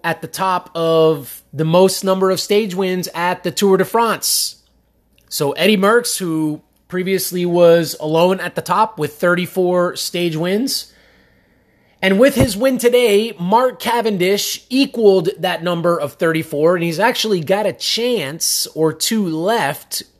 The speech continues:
to actually leapfrog the greatest of all time, Eddie, and take the top spot all by himself. But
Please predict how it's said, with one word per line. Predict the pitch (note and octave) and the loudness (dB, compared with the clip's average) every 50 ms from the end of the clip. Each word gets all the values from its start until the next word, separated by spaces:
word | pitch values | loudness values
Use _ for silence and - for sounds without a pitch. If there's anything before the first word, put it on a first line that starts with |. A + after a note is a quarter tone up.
| _ | _
to | - F#3 F3+ E3 E3 - | -6 -4 -2 -2 0 0
actually | D#3+ F#3 F3+ - - F#3+ F3 E3+ F3 E3+ E3 E3 - _ _ _ _ _ _ | 0 -2 0 -2 -4 -2 -2 -2 -2 -2 -4 -6 -8 _ _ _ _ _ _
leapfrog | - C3 E3 C4 D4 G3+ - - G3+ F#3 F3 D#3+ D#3 D3+ C#3+ C#3 A#2 - - _ _ _ _ _ _ _ _ _ _ _ _ _ _ _ _ _ _ _ _ | -10 -2 0 0 0 0 -2 2 2 4 4 4 2 0 -4 -6 -12 -16 -20 _ _ _ _ _ _ _ _ _ _ _ _ _ _ _ _ _ _ _ _
the | D#3 D#3 | -6 -4
greatest | A#2 C#3+ E3 D#3+ E3 E3 E3 - - | 0 4 4 4 4 4 0 -4 -6
of | E3+ D#3 D#3+ | -4 -2 0
all | D#3 D3+ D3 | 0 0 0
time, | - D3+ D3+ D3+ D#3+ E3+ F3 E3 - | -2 -6 -8 -6 -6 -6 -6 -6 -6
Eddie, | D#3 D3+ D3 D#3+ F3+ G#3 G#3+ D3 - _ _ _ _ - | -6 -6 -4 -4 -4 -4 -4 -6 -10 _ _ _ _ -4
and | D#3+ D#3+ D#3+ D#3 D#3 D#3+ D#3 D#3+ D#3 D3+ D3+ - - _ | -2 0 0 0 0 0 0 0 -2 -2 -4 -8 -10 _
take | - - F#3+ F#3 F3+ F3+ - - - - _ _ _ _ _ _ | -2 2 2 2 2 0 -4 -12 -18 -20 _ _ _ _ _ _
the | D3 E3 | -8 -8
top | D#3+ - F3+ F3+ F3+ - | -4 -2 -2 -2 -2 -2
spot | - - - F3 E3+ E3+ E3+ - | -6 -4 -2 0 0 0 0 0
all | D#3+ D#3+ D#3+ D#3 | 4 4 4 6
by | E3 E3+ D#3+ D3+ | 6 4 2 2
himself. | E3 D#3 - - G3+ F#3+ D#3 B2 A2 - _ | 0 -2 -2 -2 0 0 0 -2 -4 -8 _
But | - E3 D#3+ D#3 - | 0 0 0 0 -4